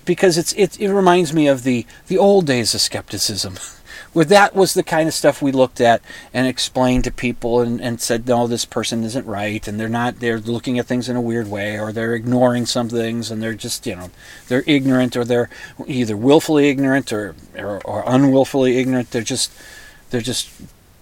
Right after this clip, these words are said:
passing this bullshit on to you." And again, this ancient aliens shit, this ancient mystery stuff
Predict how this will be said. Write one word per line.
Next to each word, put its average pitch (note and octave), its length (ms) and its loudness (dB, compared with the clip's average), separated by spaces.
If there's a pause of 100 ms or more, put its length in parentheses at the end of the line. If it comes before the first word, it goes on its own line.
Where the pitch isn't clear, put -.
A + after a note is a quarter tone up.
(120)
passing C3 460 -2
this A#2 140 -4
bullshit A2 420 -4
on G2+ 160 -6
to G#2+ 140 -8
you." G#2 120 -4 (220)
And D3 100 0
again, F3+ 480 6 (320)
this - 160 -4
ancient D3 720 0
aliens D#3+ 520 0
shit, D3+ 360 4
this A2+ 240 -4
ancient D3 500 0
mystery D3 920 2
stuff C#3 340 6